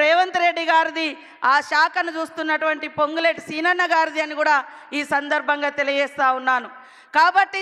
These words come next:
సోదరులారా, ఆలోచించండి. ఇవాళ ఉద్యోగాలు మేము ఇస్తుంటే కళ్ళల్లో నిప్పులు పోసుకుంటున్నారు, పేదోళ్ళకి ఇండ్లు ఇస్తుంటే ఓర్వలేకపోతున్నారు బీఆర్ఎస్ వాళ్ళు, మహిళలను ముందుకు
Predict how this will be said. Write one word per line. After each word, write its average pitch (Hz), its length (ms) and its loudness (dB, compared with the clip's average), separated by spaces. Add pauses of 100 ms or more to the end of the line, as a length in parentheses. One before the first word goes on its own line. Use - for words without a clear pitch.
(120)
సోదరులారా, 381 720 4 (460)
ఆలోచించండి. 359 840 2 (480)
ఇవాళ 392 300 4 (540)
ఉద్యోగాలు 392 640 2
మేము 359 200 -2
ఇస్తుంటే 392 460 0 (420)
కళ్ళల్లో 370 460 2
నిప్పులు 370 340 -6
పోసుకుంటున్నారు, 359 680 0 (380)
పేదోళ్ళకి 381 680 4
ఇండ్లు 381 200 -4
ఇస్తుంటే 392 420 2 (520)
ఓర్వలేకపోతున్నారు 370 1120 2
బీఆర్ఎస్ 370 480 0
వాళ్ళు, 381 260 2 (460)
మహిళలను 392 540 2 (100)
ముందుకు 392 240 -4